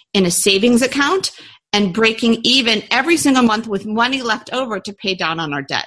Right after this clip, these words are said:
So we made about a two thousand dollar shift within that first month. And then the ball just kept rolling. And we were so committed and so excited. And we didn't mind saying no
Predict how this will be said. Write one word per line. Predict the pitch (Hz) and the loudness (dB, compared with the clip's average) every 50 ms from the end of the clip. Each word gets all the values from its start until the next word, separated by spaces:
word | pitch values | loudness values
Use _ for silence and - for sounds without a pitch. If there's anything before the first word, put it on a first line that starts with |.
| - _ _ _ _ _ | -8 _ _ _ _ _
So | - - 226 | -2 -2 -2
we | 214 240 269 302 330 - _ _ _ _ _ - | 0 2 0 0 0 -2 _ _ _ _ _ -6
made | 220 220 220 214 208 208 - | -2 0 0 0 0 -2 -4
about | 214 - - 202 208 226 233 - | -8 -4 -2 -2 -2 -2 -2 -6
a | 190 | -10
two | - - - - - 262 262 | -8 -8 -10 -8 -6 -8 -6
thousand | 247 262 220 208 202 185 214 202 | -4 -2 -2 -2 -2 -4 -6 -4
dollar | 190 180 175 170 170 | -2 -2 -2 -2 -4
shift | 170 - - - - - 190 - - - - - - _ - | -4 -2 -2 -2 0 -2 -2 -4 -6 -12 -18 -20 -20 _ -8
within | 185 180 - 185 180 | -8 -8 -6 -6 -6
that | 175 - - - | -6 -6 -8 -8
first | - 170 - - - | -10 -10 -10 -8 -8
month. | 180 131 - - _ _ _ _ _ _ _ _ _ _ _ _ - | -10 -10 -10 -12 _ _ _ _ _ _ _ _ _ _ _ _ -6
And | 208 208 208 | -4 -4 -2
then | 214 220 220 | -2 -2 -2
the | 208 | -2
ball | 185 196 185 185 185 | 0 0 -2 -2 -2
just | 185 180 - - - | -4 -8 -8 -8 -6
kept | - 170 - - | -8 -8 -8 -6
rolling. | 165 165 156 147 139 135 135 135 - | -6 -4 -4 -4 -4 -6 -6 -6 -4
And | 190 196 190 190 | -4 -4 -4 -2
we | 226 233 226 233 | -2 0 0 2
were | 220 214 202 202 202 196 196 - _ _ _ | 2 2 2 2 0 -2 -4 -8 _ _ _
so | _ - - - - - 247 220 220 220 | _ -10 -8 -6 -4 -2 0 2 2 0
committed | 220 - 214 190 170 - - 156 - _ _ | 0 -2 -4 -4 -4 -4 -6 -8 -10 _ _
and | - 190 196 - | -4 -2 -2 0
so | - - - - 254 254 247 247 | 0 0 0 0 2 4 4 2
excited. | 247 240 - - - 151 143 143 - 135 127 - _ - - - - - - | 2 0 -4 -6 -4 -2 -2 -2 -4 -6 -8 -10 _ -20 -20 -20 -14 -4 -2
And | 214 233 220 | 0 0 2
we | 240 269 302 | 2 2 4
didn't | 311 339 330 311 294 240 | 4 2 0 0 0 2
mind | 233 233 254 285 302 277 254 233 | 2 2 2 2 2 4 4 4
saying | - - 233 202 196 180 185 185 185 175 | 4 2 2 2 2 2 2 4 4 4
no | 170 170 160 135 127 123 147 190 | 4 4 2 2 2 0 0 -2